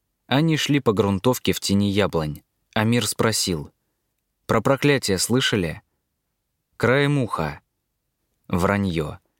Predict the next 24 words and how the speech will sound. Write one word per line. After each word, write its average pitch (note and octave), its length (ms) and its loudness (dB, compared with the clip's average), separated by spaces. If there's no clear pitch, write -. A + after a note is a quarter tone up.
Кем D#3 260 4
бы A#2 80 2
ни A2 120 2
считал G#2+ 380 2
Платон G2 400 2
Иванович F2+ 480 -2
подчинённого, F#2+ 840 -2
Климов D3 460 0
не A2 160 2
был G2+ 180 0
глупцом. F2 640 -2
Он C3+ 180 4
рылся C3 320 0
в G2 60 0
интернете, G2 720 0
наводил A2+ 340 2
справки - 440 0
о F#2 40 2
такой G2+ 240 0
штуковине, G2+ 640 0
которую B2+ 480 0
должен G#2 420 -2
был F#2 140 0
достать. F2 560 -2